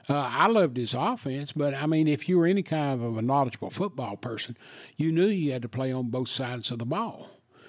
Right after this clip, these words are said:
Now, offensive coordinators and defensive coordina-, coordinators go at it all the time.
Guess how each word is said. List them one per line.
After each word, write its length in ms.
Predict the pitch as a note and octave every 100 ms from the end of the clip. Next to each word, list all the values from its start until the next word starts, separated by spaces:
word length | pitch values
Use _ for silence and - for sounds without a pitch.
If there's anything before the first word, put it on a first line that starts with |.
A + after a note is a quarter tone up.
| - -
Now, 280 | - D#3+ B2+ A2
offensive 640 | D#3 F#3 - F3 - B2
coordinators 560 | - D3+ C#3 C#3+ B2+
and 100 | G#2+
defensive 560 | B2 F#3+ A3+ D3 B2 A2+
coordina-, 540 | B2 B2 B2 A#2 A#2
coordinators 580 | A2+ C#3+ C3 B2 C3 D3
go 220 | C#3 D3+
at 100 | C#3
it 120 | A#2+ A#2
all 180 | A2+
the 100 | G#2+
time. 420 | G2+ E3 A3+ -